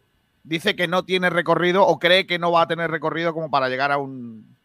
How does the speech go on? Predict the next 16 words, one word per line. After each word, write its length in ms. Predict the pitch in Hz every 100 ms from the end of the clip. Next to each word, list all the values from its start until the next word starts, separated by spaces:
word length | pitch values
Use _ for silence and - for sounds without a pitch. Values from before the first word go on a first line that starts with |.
| _
a 80 | -
un 320 | 131 143 139
segunda 340 | 117 135 123 123
división, 540 | 120 120 180 220 196
un 220 | 120 131
equipo 260 | 123 123 117
profesional. 480 | 104 104 95 87 _ - _ - - - - - - _
Bueno, 220 | - 165 -
habrá 260 | - 131 147
que, 540 | 156 151 147 147 143 135
es 180 | 139
la 120 | 156 151
opinión 260 | 135 139
de 80 | 135
Blas 160 | 131 123
Sánchez, 280 | 220 151